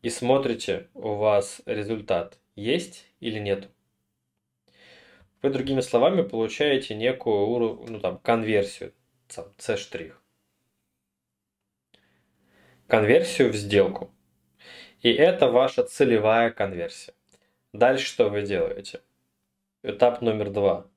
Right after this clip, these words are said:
Вы приходите в ту же целевую аудиторию, вы знаете, как ее найти. А, у вас уже, а, вместо игрека есть ценность, которую вы знаете, что она точно есть, и это некая константа Ц три.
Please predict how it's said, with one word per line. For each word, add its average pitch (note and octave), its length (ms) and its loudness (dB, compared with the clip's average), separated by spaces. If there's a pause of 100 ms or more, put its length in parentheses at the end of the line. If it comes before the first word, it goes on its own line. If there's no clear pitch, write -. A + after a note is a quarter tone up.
Вы A2 140 -2
приходите C#3 640 0
в - 80 -14
ту D3 180 2
же D3 80 -8
целевую A#2 460 0
аудиторию, F#2+ 540 0
вы G2+ 120 -4
знаете, A2 400 -2
как - 200 -4
ее A2+ 100 -2
найти. G#2+ 580 -8 (1400)
А, G#2 600 2
у A2+ 60 -4
вас C3+ 360 4
уже, B2 540 4 (1500)
а, G#2+ 420 4
вместо A#2 380 2
игрека C3+ 580 -2 (2000)
есть A2+ 400 -2
ценность, B2 500 4
которую A2 400 2
вы G#2 80 -2
знаете, A2 400 0
что - 180 -6
она G#2 100 0
точно A#2+ 340 -2
есть, G2+ 400 -4
и - 20 -4
это G2+ 220 -4
некая A2 320 -4
константа G2+ 560 -6
Ц G2+ 160 -8
три. G2+ 360 -10